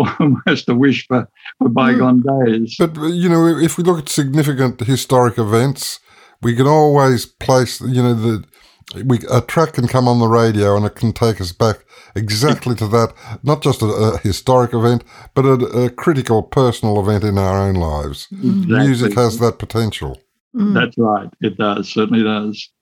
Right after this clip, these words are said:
Speaker 2: It'll be interesting in years to come when people remember the music they might have heard,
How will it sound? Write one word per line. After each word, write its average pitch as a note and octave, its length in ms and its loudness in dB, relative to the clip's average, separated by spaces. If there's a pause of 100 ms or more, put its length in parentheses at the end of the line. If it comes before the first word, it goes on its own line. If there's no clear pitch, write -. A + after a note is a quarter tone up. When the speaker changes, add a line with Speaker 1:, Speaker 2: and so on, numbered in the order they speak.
(160)
Speaker 2:
It'll A3 220 0
be G#3 180 4
interesting A#3 480 2
in G3 140 6
years G3 320 4
to - 120 -8
come F#3 480 2
when F#3 300 4
people G#3+ 420 2
remember F3 520 6
the D#3+ 120 2
music E3+ 460 4
they D#3 160 2
might D#3 240 4
have D3+ 140 -4
heard, D3+ 420 2